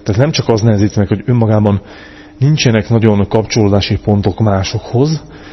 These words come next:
nincsenek olyan pontok, ahol potenciálisan találsz csajokat, akik esetleg neked tetszeni fognak, hanem az is megnehezíti, hogy azért ez nem úgy működik, hogy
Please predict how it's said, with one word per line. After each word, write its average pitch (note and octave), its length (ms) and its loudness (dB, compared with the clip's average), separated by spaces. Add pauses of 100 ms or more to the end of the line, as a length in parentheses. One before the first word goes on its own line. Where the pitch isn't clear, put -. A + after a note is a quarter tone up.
(260)
nincsenek B2 500 0
olyan G#2 240 2
pontok, G2+ 380 -2
ahol G2 480 2
potenciálisan G2+ 920 -2
találsz F#2+ 640 -2 (680)
csajokat, A#2+ 680 0
akik A2+ 540 -4
esetleg G#2+ 420 -2
neked G2+ 280 -2
tetszeni G#2+ 440 -2
fognak, C#3 520 -4 (500)
hanem A2+ 220 0
az C#3+ 120 -2
is A#2 160 -2
megnehezíti, G#2+ 760 0 (560)
hogy A2 140 -2
azért A2 380 2
ez A2+ 240 2
nem D3+ 160 2
úgy A2 100 0
működik, G#2+ 440 0
hogy - 280 -4